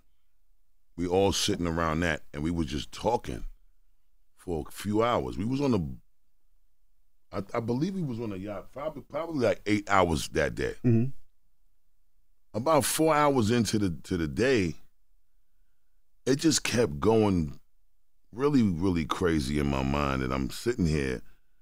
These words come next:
Speaker 1: with three of my brothers, all twenty-five plus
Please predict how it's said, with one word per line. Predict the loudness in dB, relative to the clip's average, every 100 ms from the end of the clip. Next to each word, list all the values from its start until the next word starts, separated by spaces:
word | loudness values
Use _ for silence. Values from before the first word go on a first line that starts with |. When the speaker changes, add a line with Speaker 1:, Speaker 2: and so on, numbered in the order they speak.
| -20 -20 -8
Speaker 1:
with | -8 -4
three | 0
of | 2
my | 2 0
brothers, | -2 -2 -4 -8 -10 -16 -20 -14 0
all | 2 4
twenty-five | 2 -2 -2 -2 -2 -2 -2 -2 -6 -16 -20 -20
plus | -6 0 0 0 -6